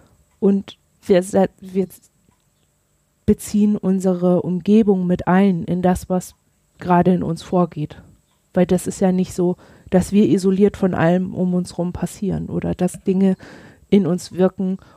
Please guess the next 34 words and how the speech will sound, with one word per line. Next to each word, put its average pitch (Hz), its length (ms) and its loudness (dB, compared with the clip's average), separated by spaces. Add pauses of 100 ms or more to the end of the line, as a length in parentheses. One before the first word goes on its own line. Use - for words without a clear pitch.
(220)
ohne 196 360 4 (360)
einen 190 260 2
Ursprung 180 800 -2
irgendwo 175 480 0
anders 190 400 0
als 160 240 -2
in 180 120 -6
uns. 175 360 -6 (100)
So - 160 0
ist 190 160 0
das 175 160 2
ja 170 100 0
nicht. 170 280 -4
Das 175 160 -6
ist 202 100 -10
ja 185 100 2
nicht 175 220 -4
die 190 60 -6
Realität. 185 720 -2 (2500)
Und 196 140 2
ich 190 100 -2
glaube, 180 280 4
da 180 240 6
ist 202 120 -2
Kommunikation 180 840 0
wirklich 180 320 -8
unabdingbar. 185 800 -4 (760)
Weil 190 140 4
ohne 196 240 4
Kommunikation 190 920 2
hast 190 180 0
du 196 60 -8
diesen 185 280 -4
Bezug 180 340 -10